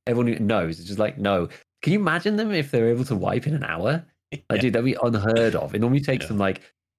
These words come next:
Speaker 1: what is it, like, five hours? And then they say, "Sorry, it's been extended by another three." Like, it takes them, it takes them so
Speaker 2: Right.
Speaker 1: long to do the wipe.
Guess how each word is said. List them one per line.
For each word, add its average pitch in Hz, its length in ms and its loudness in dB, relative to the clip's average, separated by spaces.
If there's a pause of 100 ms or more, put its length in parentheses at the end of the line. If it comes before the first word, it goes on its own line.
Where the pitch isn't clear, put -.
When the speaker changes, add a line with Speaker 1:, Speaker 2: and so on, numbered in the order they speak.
(300)
Speaker 1:
what 117 140 2
is 95 80 -4
it, 87 80 -10
like, - 140 -6
five 160 500 0
hours? 143 460 0
And 107 140 -2
then 107 80 -2
they 113 80 -2
say, 107 400 -2
"Sorry, 131 360 0
it's 113 120 -4
been 120 120 -2
extended 117 480 0
by 104 120 2
another 104 240 0
three." 110 520 0
Like, 98 140 0
it 101 80 -4
takes - 180 -4
them, 107 200 -6
it 113 120 -6
takes 151 180 -2
them 101 80 0 (160)
so 101 100 0
Speaker 2:
Right. 95 80 0
Speaker 1:
long 92 180 -4
to - 100 -18
do 95 100 -4
the 92 80 -4
wipe. 98 360 0